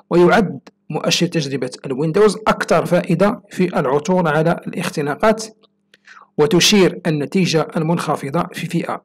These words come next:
معينة إلى وجود مشكلة في الأداء. إن كنت تتساءل عن كيفية ترتيب الكمبيوتر، فستحتاج إلى تشغيل م-، مؤشر التجربة، يعني الويندوز أو الواي.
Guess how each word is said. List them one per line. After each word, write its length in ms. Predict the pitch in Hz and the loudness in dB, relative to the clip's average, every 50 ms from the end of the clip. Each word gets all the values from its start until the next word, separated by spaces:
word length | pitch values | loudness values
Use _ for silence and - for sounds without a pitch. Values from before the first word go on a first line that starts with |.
| - - | -8 -8
معينة 540 | 160 139 135 147 170 165 156 160 160 180 | -6 -2 0 0 0 0 0 0 0 -2
إلى 240 | 180 - 185 160 156 | -2 -2 -2 0 2
وجود 460 | 147 147 147 143 - 175 185 180 156 | 2 2 0 0 2 2 2 2 2
مشكلة 480 | 160 175 175 175 - - 185 180 185 196 | 2 2 2 2 2 2 2 2 2 2
في 280 | - - - 190 - 175 | 0 -2 -2 -2 -2 -2
الأداء. 440 | - - 156 156 143 131 - - _ _ _ _ _ _ _ _ _ _ _ - | -4 -4 -4 -4 -4 -6 -8 -10 _ _ _ _ _ _ _ _ _ _ _ -2
إن 140 | 180 180 180 | 0 2 2
كنت 280 | 180 - 240 247 - 208 | 2 4 4 4 4 4
تتساءل 560 | 170 180 175 156 - 190 - - - 170 156 | 2 0 -2 -2 -2 -2 -2 0 -2 -2 -2
عن 140 | 135 156 147 | -2 -4 -4
كيفية 360 | - 185 175 165 165 156 139 | -2 -2 -2 -2 -2 -2 -4
ترتيب 560 | - - 143 139 - - 190 175 - - - | -4 -6 -8 -6 -4 0 0 0 0 -2 -6
الكمبيوتر، 680 | 180 175 - 160 143 - 156 151 131 - 196 190 185 - - | -8 -6 -6 -6 -6 -4 -6 -6 -2 0 -2 -2 -2 -4 -8
فستحتاج 600 | 170 - - - - - - - 185 180 180 175 | -4 -4 -4 -4 -4 -8 -4 0 0 2 2 0
إلى 160 | - 165 160 | -2 -4 -4
تشغيل 420 | - - 143 - 151 151 170 170 156 | -4 -6 -6 -4 -2 -2 0 0 -2
م-، 160 | 151 143 - - _ - | -4 -6 -8 -12 _ -10
مؤشر 560 | 143 139 - - 175 - - 175 160 - - | -10 -8 -6 -4 -4 -2 -2 -2 -2 -4 -6
التجربة، 560 | 180 - 165 143 135 151 147 131 135 135 - - _ - _ | -8 -6 -6 -6 -4 -4 -2 -2 -2 -4 -6 -8 _ -14 _
يعني 360 | - 156 139 123 143 147 - 160 | -6 -6 -4 -6 -6 -8 -8 -8
الويندوز 600 | 139 139 131 147 143 139 - 175 190 196 175 185 - | -8 -6 -6 -6 -6 -4 0 2 2 2 0 0 -2
أو 140 | 151 135 131 | -4 -2 -2
الواي. 360 | 135 135 185 233 277 254 | 0 2 2 2 2 0